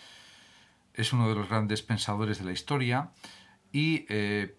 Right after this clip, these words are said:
pues, construyó una gran obra filosófica en la que su libro principal es El mundo como voluntad y representación, pero tiene otras muchas obras escritas. Frente a Hegel, Schopenhauer sostuvo, por ejemplo,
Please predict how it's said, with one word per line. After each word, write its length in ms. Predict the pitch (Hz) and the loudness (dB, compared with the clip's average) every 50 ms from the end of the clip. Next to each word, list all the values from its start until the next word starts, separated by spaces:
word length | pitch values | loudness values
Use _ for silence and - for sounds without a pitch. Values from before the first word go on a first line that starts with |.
| - | -10
pues, 440 | - 104 101 98 - - - - - - | -6 -4 -2 0 0 0 -2 -4 -4 -4
construyó 480 | 107 98 - - 107 101 98 117 120 | -4 -4 -4 -4 -4 -2 0 2 2
una 140 | 117 110 107 | 2 2 2
gran 240 | 95 101 104 104 107 | 2 2 0 2 2
obra 240 | 107 101 101 101 98 | 0 0 -2 -4 -4
filosófica 840 | - 98 92 95 - 143 131 - 127 107 - - 110 117 139 - - - - - - - - - | -4 -6 -4 -2 -2 -2 -2 -2 -4 -6 -4 -2 0 0 0 -2 -6 -18 -20 -20 -20 -20 -14 -8
en 140 | - 104 101 | -4 -2 -2
la 100 | 101 92 | -2 -2
que 140 | - 98 - | -2 -2 -2
su 140 | - 120 | 0 0
libro 300 | 113 117 110 101 104 98 | 0 0 2 2 0 0
principal 720 | - 107 101 - - 110 - - 117 117 117 113 107 - - _ _ _ _ _ - | 0 -2 -4 -4 -4 -4 0 2 4 4 4 2 -2 -6 -14 _ _ _ _ _ -4
es 220 | 110 113 - - | -2 0 2 2
El 100 | 110 98 | 2 2
mundo 300 | 110 120 120 113 117 110 | 4 2 4 2 2 0
como 200 | - 98 87 92 | -2 -2 -2 -2
voluntad 460 | 107 123 120 107 98 92 104 98 104 - | -2 0 0 -2 -2 -2 -4 -4 -4 -4
y 60 | 104 | -6
representación, 880 | 95 90 - - 92 - 104 90 80 85 - - 143 143 110 76 69 - _ _ _ _ _ _ - - - - - - - | -6 -6 -8 -8 -6 -6 -6 -4 -6 -6 -4 0 0 0 0 0 -4 -12 _ _ _ _ _ _ -20 -20 -20 -20 -20 -10 -6
pero 160 | 107 95 90 | -4 -4 -4
tiene 260 | - 98 95 107 - - | -2 -2 0 0 0 -2
otras 260 | 104 - 98 95 - | -4 -6 -6 -6 -6
muchas 300 | 92 80 - 90 - - | -8 -8 -8 -4 0 0
obras 400 | 127 107 90 82 73 82 - - | 0 0 0 -2 -6 -6 -6 -6
escritas. 640 | - - - - 107 95 - - 69 69 - - - _ - - - - - - - - - - - - - | -8 -6 -4 -2 -2 -2 -2 -4 -8 -8 -8 -10 -12 _ -18 -18 -16 -14 -14 -14 -16 -16 -16 -18 -20 -8 0
Frente 260 | - 127 120 117 127 | 2 4 4 4 4
a 60 | 123 | 2
Hegel, 420 | 120 - 180 165 165 165 165 - - | 2 2 2 2 2 2 2 0 -2
Schopenhauer 840 | 117 - 127 113 - 107 104 - 160 156 139 117 113 117 117 117 113 | -2 -2 -2 0 -2 -2 2 6 6 6 6 6 2 2 2 0 0
sostuvo, 580 | - 104 - - - 165 156 135 123 120 120 | -2 -2 -4 -2 -2 0 0 2 0 0 0
por 140 | - 90 73 | -2 -6 -2
ejemplo, 540 | - - 135 127 113 - 107 107 113 117 | 2 2 2 2 2 2 0 0 0 0